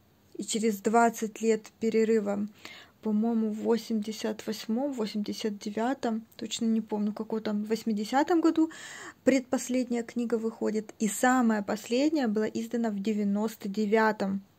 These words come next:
А, то есть ещё через двадцать лет. И мне вот, знаете, очень интересно, как автор уже в современном мире будет эту историю продолжать, насколько, может быть, как-то её адаптируют в современный мир, либо же,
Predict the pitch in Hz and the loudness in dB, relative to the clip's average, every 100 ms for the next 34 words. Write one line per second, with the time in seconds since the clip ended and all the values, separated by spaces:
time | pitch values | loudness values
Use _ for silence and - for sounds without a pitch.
0 | _ _ _ _ _ _ _ _ _ _ | _ _ _ _ _ _ _ _ _ _
1 | _ - _ 208 196 208 208 - - - | _ -20 _ -8 -6 -4 -4 -6 -16 -20
2 | _ _ _ _ _ 214 190 247 240 190 | _ _ _ _ _ -4 2 2 2 0
3 | 190 190 196 196 - 202 196 - 226 262 | -4 -2 -2 -4 -8 -8 -4 0 4 4
4 | 240 220 226 269 277 247 - 226 233 - | 4 2 2 2 2 -2 2 4 4 2
5 | 214 208 208 202 240 339 - 214 - - | 0 0 -2 2 4 2 0 -4 -4 -12
6 | - - - 226 220 - 220 254 302 233 | -14 -14 0 2 2 0 2 2 2 0
7 | 220 220 214 233 - - 240 233 233 233 | 0 0 0 0 0 2 2 4 4 4
8 | 247 240 208 202 208 233 302 320 214 196 | 4 4 2 2 2 4 6 6 4 0
9 | 226 226 226 - 214 214 214 - 226 262 | -2 -2 -4 -4 -2 -4 -6 0 2 4
10 | 277 240 220 208 214 208 233 214 208 - | 2 0 -2 0 -2 0 0 0 0 -6
11 | 208 - 240 226 208 214 - 214 - 226 | -6 0 0 2 0 0 -2 -6 -2 -4
12 | - 226 214 233 233 226 233 - - 214 | 0 0 2 2 2 2 0 -6 -4 -2
13 | 208 202 - 208 196 208 196 202 202 202 | -2 -4 -4 -6 -2 0 2 2 0 0
14 | 202 208 202 202 196 220 214 220 | 0 -2 -2 -2 0 0 0 -2